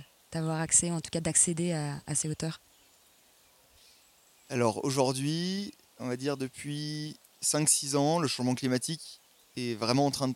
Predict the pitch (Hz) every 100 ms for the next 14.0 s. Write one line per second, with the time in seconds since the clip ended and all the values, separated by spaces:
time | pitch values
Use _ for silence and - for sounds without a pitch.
0 | - - 123 - 120 117 117 123 127 135
1 | 131 139 127 123 127 135 127 117 107 123
2 | - _ _ _ _ 127 127 127 123 113
3 | 113 - - - - _ _ - - 135
4 | 110 107 107 113 131 202 - _ _ -
5 | - - _ _ _ _ - 123 120 117
6 | - 123 127 131 - - 123 131 143 127
7 | 127 123 117 - 127 127 127 123 131 120
8 | 117 110 120 120 117 - 107 104 101 131
9 | - - 85 71 - 50 _ _ _ _
10 | _ _ - 117 - 107 - - 113 110
11 | 117 117 110 120 113 113 117 117 113 -
12 | - 127 135 127 110 107 113 117 143 -
13 | 110 107 113 117 110 107 - 127 147 -